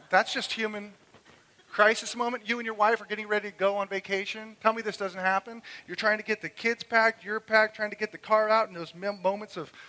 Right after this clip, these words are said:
crisis, you don't get a little sharp with each other. Oh, I know what happens. I know what happens. I think it could have happened. I think another thing,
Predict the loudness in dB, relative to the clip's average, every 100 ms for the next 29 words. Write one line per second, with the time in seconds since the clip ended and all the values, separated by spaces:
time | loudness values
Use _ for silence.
0 | -8 2 2 2 -4 -4 -2 -2 0 -2
1 | -2 -2 -2 -2 -4 -10 -8 -2 -2 -2
2 | -12 _ _ _ _ _ _ 0 6 6
3 | 6 4 4 6 4 4 -4 -14 -8 -6
4 | 2 4 4 2 0 0 -6 -12 -12 -12
5 | -12 -12 -16 -18 -18 -20 -20 -20 -20 -20
6 | _ _ -6 -2 0 0 2 2 4 4
7 | 2 -2 0 -2 -2 -6 -2 -2 -2 -2
8 | -4